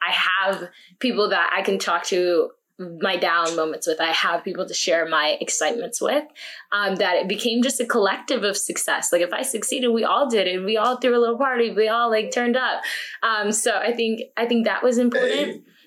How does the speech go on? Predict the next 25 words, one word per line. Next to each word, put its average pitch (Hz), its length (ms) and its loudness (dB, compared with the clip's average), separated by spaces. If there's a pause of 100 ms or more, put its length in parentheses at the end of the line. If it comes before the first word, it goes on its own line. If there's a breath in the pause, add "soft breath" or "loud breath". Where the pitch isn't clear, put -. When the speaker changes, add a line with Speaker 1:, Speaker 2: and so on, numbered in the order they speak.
(120)
Speaker 1:
But, 226 260 2 (200)
<laughs> - 0 -
right? 330 400 2 (600 loud breath)
But 247 100 2
on 240 240 2
top 247 280 0
of 254 100 2
that, 226 320 0
I 240 100 2
think, 226 420 0
um, 185 400 0 (260)
setting 302 420 2
milestones. 220 680 0
I 214 80 0
learned 254 220 4
this 302 160 0
in 233 80 4
marketing 214 440 0
class, 170 320 0
actually, 165 340 0
was 160 200 2
just - 460 -2
setting 226 360 2
some, 214 480 0
some 185 560 -2